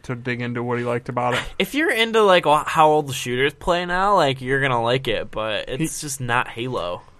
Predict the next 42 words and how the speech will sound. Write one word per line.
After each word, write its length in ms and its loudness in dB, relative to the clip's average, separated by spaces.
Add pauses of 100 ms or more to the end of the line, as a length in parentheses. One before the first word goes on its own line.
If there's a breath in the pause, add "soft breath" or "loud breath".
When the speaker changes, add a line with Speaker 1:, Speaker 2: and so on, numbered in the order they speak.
(120)
Speaker 1:
Did 220 2
you 200 4
think 260 0
it 80 6
was? 260 0 (120)
I, 260 6
I 220 0
know 200 4
nothing 320 4
about 260 4
it. 20 2
I 40 2
haven't 180 0
seen 240 -2
any 80 -4
gameplay 400 -6
of 100 -4
it. 180 -8
Did, 260 -4
is 180 -2
it 120 2
like 460 2
Advanced 480 2
Warfare 400 0
at 60 0
all? 260 -2
Speaker 2:
Yeah, 280 2
it's 140 -2
like 280 2
Advanced 300 0
Warfare, 380 2
Titanfall, 520 2
and 80 -2
Destiny. 400 -2
Speaker 1:
'Cause 80 -4
he 100 0
Speaker 2:
Just 120 -2
Speaker 1:
didn't 260 6
Speaker 2:
no. 60 4
Speaker 1:
like 180 4
Advanced 360 -2
Warfare. 420 -2